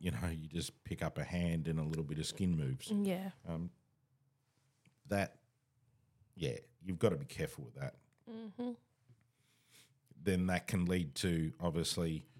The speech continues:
Speaker 1: um, you know, i-, i-, on-, once that skin is broken, you've gotta then maintain it. You've gotta, you can't,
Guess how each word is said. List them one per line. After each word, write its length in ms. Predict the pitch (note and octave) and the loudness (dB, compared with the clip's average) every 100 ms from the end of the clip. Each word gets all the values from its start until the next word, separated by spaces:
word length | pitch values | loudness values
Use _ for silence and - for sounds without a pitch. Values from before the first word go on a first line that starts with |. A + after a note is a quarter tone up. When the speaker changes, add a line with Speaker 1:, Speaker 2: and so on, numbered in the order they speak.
| - _ _ - | -20 _ _ -4
Speaker 1:
um, 720 | F#2 E2+ E2 E2+ E2 D#2 D#2 - _ _ _ _ _ _ _ _ _ - F2 | 2 4 4 4 2 2 0 -6 _ _ _ _ _ _ _ _ _ -14 -4
you 80 | E2 | 0
know, 260 | D2+ D2+ - | 0 -2 -4
i-, 120 | - - | -8 -4
i-, 80 | E2 - - - - | -4 -4 -10 -14 0
on-, 160 | A#2 - | 0 4
once 260 | G#2+ C3+ D3 | 6 6 6
that 120 | B2 | 2
skin 260 | - A2+ | 4 4
is 120 | F#2+ D#2 | 6 2
broken, 640 | D#2+ D#2+ D#2+ D#2 D2+ A2+ - _ _ - - | 2 2 2 0 -2 -2 -8 _ _ -20 -10
you've 180 | F2 D#2 | -8 -2
gotta 220 | E2+ D#2 | 0 2
then 180 | D#2+ D#2 | 2 2
maintain 600 | D#2 D#2 - - D#2 D2 | 2 0 -2 -2 0 0
it. 140 | C#2 - | -2 -6
You've 160 | D2+ | -10
gotta, 320 | - D2+ D2 C#2 | -4 -2 -2 -4
you 80 | D#2+ | -8
can't, 440 | - F2 E2+ E2+ | -4 -2 -2 -2